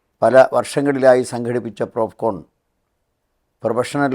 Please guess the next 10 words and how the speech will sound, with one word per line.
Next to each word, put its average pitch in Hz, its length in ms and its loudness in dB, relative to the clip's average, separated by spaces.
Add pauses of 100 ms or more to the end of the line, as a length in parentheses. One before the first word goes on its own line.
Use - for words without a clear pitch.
(140)
വിദ്യാർത്ഥികൾക്കിടയിൽ 117 1000 0 (280)
വളരെയധികം 117 680 -2 (540)
പ്രസിദ്ധമായ 113 680 -4 (340)
ഒരു 110 200 -6 (360)
ഇസ്ലാമിക 113 500 -4 (1400)
ബോധവൽക്കരണ 117 720 0
പരിപാടിയാണ്. 95 640 -8 (1300)
ഇത്തവണ 139 380 2 (320)
ധാരാളക്കണക്കിന് 131 800 2
വിദ്യാഭ്യാസ 127 680 0